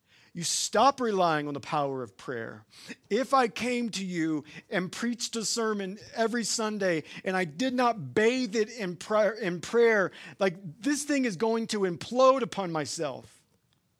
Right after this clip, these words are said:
Because me and my own nature, I cannot rely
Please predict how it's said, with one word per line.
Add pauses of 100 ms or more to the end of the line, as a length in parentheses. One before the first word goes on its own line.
(680)
Because
me
and
my
own
nature,
I
cannot
rely